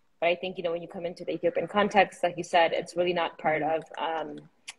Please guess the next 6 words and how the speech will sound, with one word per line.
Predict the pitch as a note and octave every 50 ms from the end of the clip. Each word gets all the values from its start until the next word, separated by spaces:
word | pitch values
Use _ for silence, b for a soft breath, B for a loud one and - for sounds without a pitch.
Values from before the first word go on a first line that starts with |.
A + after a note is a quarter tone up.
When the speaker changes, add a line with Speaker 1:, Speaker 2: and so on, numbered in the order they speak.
| _ _ -
Speaker 1:
primary | - A#3 A#3+ A#3+ A#3 G#3+
education. | G#3 F3+ F#3 - - G3 G3 - - F#3+ F3 F3 E3+ E3+ E3+ E3 E3 D3+ -
Um, | - C#3+ E3 D#3+ D#3+ D#3+ D#3 D#3 D#3 D#3 D#3 D#3+ D#3
reproductive | E3 F3 F#3+ F3+ E3+ E3+ - E3
health | - F3 D#3+ E3 -
isn't | E3 D#3+ E3 D#3 -